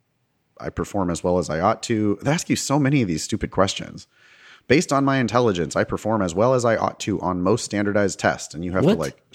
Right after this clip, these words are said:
Speaker 1: agree, <laughs> disagree, strongly agree, strongly disagree, <laughs> like, all this.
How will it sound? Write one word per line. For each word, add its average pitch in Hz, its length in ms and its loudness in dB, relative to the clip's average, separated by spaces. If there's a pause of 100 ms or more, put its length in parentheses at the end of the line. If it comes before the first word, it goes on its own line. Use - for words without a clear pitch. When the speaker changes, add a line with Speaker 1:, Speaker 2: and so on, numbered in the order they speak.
(220)
Speaker 1:
agree, 120 480 2 (240)
<laughs> - 220 -20
disagree, 120 540 2
strongly 113 500 2
agree, 110 500 4
strongly 107 460 0
disagree, 113 640 0 (340)
<laughs> - 360 -6
like, 208 360 0
all 117 160 4
this. - 260 -2